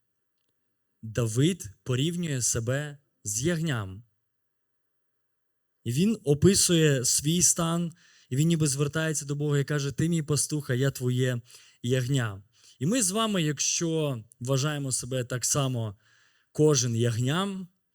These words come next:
вівцею Божою, то ми маємо провести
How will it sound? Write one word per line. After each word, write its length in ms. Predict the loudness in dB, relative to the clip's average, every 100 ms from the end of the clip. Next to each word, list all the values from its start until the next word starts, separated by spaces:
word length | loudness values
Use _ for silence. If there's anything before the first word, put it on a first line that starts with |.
| _ -20 _ _ -8
вівцею 800 | 0 0 2 4 6 4 2 -4 -16 _ _ _ _ _ _ -12
Божою, 760 | -2 0 2 2 0 -2 -4 -10 _ _ _ _ _ _ _ _ _ _ _
то 100 | -2
ми 80 | 0
маємо 320 | 2 2 0
провести 800 | 0 0 2 2 0 0 -4 -6